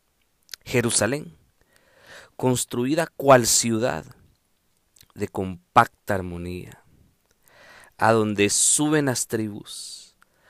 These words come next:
las tribus del Señor. Es para Israel el motivo de dar gracias al nombre del Señor,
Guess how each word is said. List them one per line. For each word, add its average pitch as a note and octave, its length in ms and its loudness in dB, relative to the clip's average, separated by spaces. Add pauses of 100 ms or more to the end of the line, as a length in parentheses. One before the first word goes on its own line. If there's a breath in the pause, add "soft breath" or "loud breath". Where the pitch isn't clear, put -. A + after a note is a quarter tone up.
(220 soft breath)
las A2 400 -2
tribus B2 880 -2
del G#2 300 -4
Señor. F#2 680 -6 (1300 loud breath)
Es - 180 0
para D3+ 160 8
Israel C3+ 760 4 (260)
el A#2 180 -2
motivo C3+ 640 0
de G#2+ 80 -2
dar G2+ 180 -2
gracias - 1040 -8 (800 soft breath)
al G#2+ 400 0
nombre C3+ 400 2
del A2 180 2
Señor, G2 680 -8